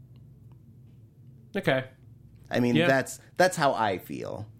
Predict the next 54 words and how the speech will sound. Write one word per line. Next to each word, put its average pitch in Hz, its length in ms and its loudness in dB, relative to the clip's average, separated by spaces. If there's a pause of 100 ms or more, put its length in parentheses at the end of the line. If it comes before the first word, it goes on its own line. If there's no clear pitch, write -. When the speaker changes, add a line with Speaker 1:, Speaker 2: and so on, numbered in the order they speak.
(600)
Speaker 1:
That's 180 200 -6
more, 170 220 4
I, 156 380 2
I'm 170 200 0
more 175 280 2
or 139 40 4
less 123 240 2
on 110 60 -2
the 107 80 -4
same 104 240 -4
page. 95 440 -4 (640)
Um, 117 640 2 (760)
chat, 240 240 4
let 214 100 4
us 202 120 -6
know. 226 180 6
I, 170 140 6
I 180 240 0
would 180 80 0
love 202 180 0
to 202 120 -2
know, 165 460 2
like, 139 240 0
more, 135 260 2
like, 131 160 2
what 123 180 2
the 123 60 -6
chat, 120 320 0
like, 104 140 -6
what 131 140 -2
you 127 180 0
guys 117 320 0
are 101 60 -6
thinking. 110 200 -2
'Cause 165 80 0
we've 208 180 0
been 233 140 0
sort 202 220 2
of, 185 80 -2
like, 165 200 2
we've 180 200 2
had 190 200 0
so, 160 200 2
there, 160 220 0 (460)
there, 196 200 0
this 214 180 0
wasn't 214 280 -2
really 208 160 -2
a 170 80 2
lot 147 220 2
of 120 100 -2
new 120 280 2
information. 98 800 -6 (160)
Speaker 2:
Yeah. 110 240 -2